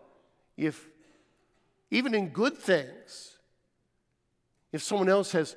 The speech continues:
much more of that than you do. I do thee no wrong. I give you your portion. That's Agur's prayer.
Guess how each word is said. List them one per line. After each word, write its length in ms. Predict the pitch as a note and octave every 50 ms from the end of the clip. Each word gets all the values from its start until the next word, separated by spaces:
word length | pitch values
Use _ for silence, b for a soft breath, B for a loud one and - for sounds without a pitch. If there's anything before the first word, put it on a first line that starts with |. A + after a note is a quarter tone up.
| - -
much 380 | - F3+ F#3+ G#3 B3+ C4+ - -
more 300 | A3 G#3+ A#3+ C4 B3+ A#3
of 140 | G#3 E3+ C3+
that 240 | E3+ D#3+ D3+ -
than 160 | - E3+ D#3+ D#3+
you 160 | D#3+ F#3 G3
do. 180 | D#3 D3+ - - - - _ _ _ _ _ _ _ _ _ _ _ _ _ _ _ _ _ _ _ _ _ _ _ _ _ _ _ _ _ _ _ -
I 40 | -
do 140 | - C#4 C#4
thee 120 | G#3+ D#3
no 140 | C#3 C3+ B2
wrong. 360 | A#2+ A#2+ D3 G3 G#3+ E3 - - _ _ _ _ _ _ _ _ _ _ _ _ _ _ _ _ _ _ _ _ _ -
I 80 | F#3
give 240 | E3+ C#3 A#3 D4+ D4
you 140 | A#3 G3+ F#3
your 240 | F3 D#3 D#3 D3+ D3
portion. 540 | - - - B3 A3+ A#3 A3 - D#3 B2 B B B B
That's 200 | - C4+ C4 -
Agur's 380 | G#4 - C4+ G#3+ A#3+ A3+ -
prayer. 320 | - - - A#3+ F#3+ C3+